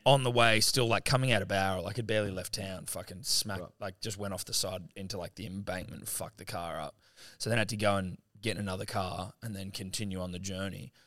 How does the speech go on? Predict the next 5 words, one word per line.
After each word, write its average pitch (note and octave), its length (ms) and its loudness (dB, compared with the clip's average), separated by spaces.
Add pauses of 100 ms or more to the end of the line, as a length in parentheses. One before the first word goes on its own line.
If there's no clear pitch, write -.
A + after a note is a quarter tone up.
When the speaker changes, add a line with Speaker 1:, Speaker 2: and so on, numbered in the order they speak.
(140)
Speaker 1:
leaving, A2 500 0
Speaker 2:
Mm. F#2 200 -8 (800)
Speaker 1:
you G#2+ 80 -12
know, - 140 -12 (380)
leaving G2+ 460 -4